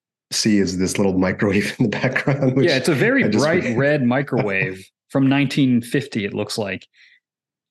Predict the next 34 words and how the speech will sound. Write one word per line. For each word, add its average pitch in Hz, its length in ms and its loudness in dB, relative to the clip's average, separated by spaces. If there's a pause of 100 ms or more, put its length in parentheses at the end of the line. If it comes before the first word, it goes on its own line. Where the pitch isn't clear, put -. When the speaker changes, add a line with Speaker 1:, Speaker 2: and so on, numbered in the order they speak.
(140)
Speaker 2:
But, 110 260 -2
Speaker 1:
It, 104 100 2
uh, 104 40 0
Speaker 2:
uh, 104 80 0
Speaker 1:
it 104 40 0
gets 143 200 0
the 117 80 0
job 92 280 0
done. 87 300 -2
I - 80 0
feel 196 180 2
like 185 160 2
I'm 131 140 4
in 117 60 4
an, 107 240 0
I 113 100 0
think 151 160 2
I 131 60 2
said 113 180 0
this 104 140 -2
last 92 240 -4
time, 85 280 -4
I'm 104 100 2
like 104 180 2
an 110 100 2
itinerant 110 580 0
philosopher. 87 720 -4 (320)
Speaker 2:
You 143 200 2
really 147 240 2
Speaker 1:
Just 110 140 2
Speaker 2:
are. 98 60 -2
Speaker 1:
go 98 120 2
around 98 380 2
and 87 360 0